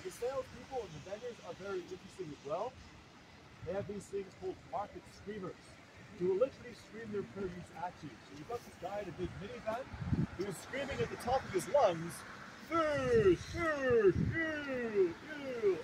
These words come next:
All the while he's slapping stuff onto your glass. The longer you wait, the more you get food from the viewers, and they get really great value at that location as well. Some of them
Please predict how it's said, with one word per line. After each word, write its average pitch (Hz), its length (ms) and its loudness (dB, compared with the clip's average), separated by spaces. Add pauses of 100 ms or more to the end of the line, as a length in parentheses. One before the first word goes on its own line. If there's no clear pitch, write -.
(140)
All 294 80 -2
the 262 80 -4
while 233 240 2
he's - 240 -8
slapping - 400 -6
stuff 640 240 0 (160)
onto 170 160 -8
your - 240 0
glass. 165 160 0
The 165 320 -8
longer 285 240 -6
you - 220 -10 (100)
wait, 453 160 0
the - 160 -10 (160)
more 466 80 -6
you - 240 -8
get 214 160 -6
food 170 160 -6
from 156 240 -8
the - 80 -10 (160)
viewers, 156 260 -2 (640)
and 156 80 -2
they 156 140 0 (180)
get 170 160 -6
really 160 220 -8
great 151 180 -6
value 135 400 -2
at 123 80 -12
that - 160 -6
location - 480 -12
as - 140 -6
well. - 180 4 (460)
Some - 280 0
of 277 80 -4
them - 140 -2